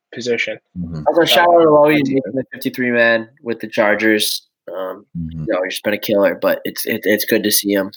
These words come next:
Speaker 3: I know a couple of us were good, good buddies with him, so it's good to see him make the roster 'cause he was, he was awesome for us. So I'm happy for
Speaker 1: Hell
Speaker 3: him.
Speaker 1: yeah.
Speaker 2: Yep. All right, then corner, which is probably our biggest question mark on the team. You know,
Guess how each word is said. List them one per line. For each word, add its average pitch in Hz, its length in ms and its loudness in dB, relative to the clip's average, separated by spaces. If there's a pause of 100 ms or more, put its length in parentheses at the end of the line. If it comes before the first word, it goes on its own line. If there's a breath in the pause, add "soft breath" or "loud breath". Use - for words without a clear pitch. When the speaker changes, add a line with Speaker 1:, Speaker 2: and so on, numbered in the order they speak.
(140)
Speaker 3:
I 101 60 -8
know 98 220 0
a 95 80 -12 (680 loud breath)
couple 113 260 2
of 110 60 6
us 110 140 0
were - 80 -8
good, 110 220 0 (100)
good 113 160 2
buddies 104 240 2
with 104 100 -8
him, 104 100 -2
so 107 120 -2
it's - 80 -4
good 107 160 0
to - 40 -2
see - 140 0
him 101 80 0
make 98 200 -2
the 101 80 -4
roster 95 420 0
'cause 92 160 -8
he 98 160 -4
was, 95 160 -4
he 101 160 -6
was 92 120 -4
awesome 85 340 -2
for 87 220 -6
us. - 220 -8 (200)
So - 120 -10
I'm 101 60 -8
happy 92 240 -4
for 98 100 -2
Speaker 1:
Hell 107 120 4
Speaker 3:
him. 107 40 0
Speaker 1:
yeah. 104 200 0 (760)
Speaker 2:
Yep. - 260 -10 (680 loud breath)
All 98 80 4
right, 90 220 6
then 101 600 2
corner, 139 580 4 (100)
which 104 320 0
is 95 400 -4
probably 127 360 4
our 104 60 6
biggest 101 520 0
question 127 400 0
mark 82 240 -2
on 85 140 -2
the 85 100 -2
team. 90 240 -6
You - 280 -6
know, 90 240 2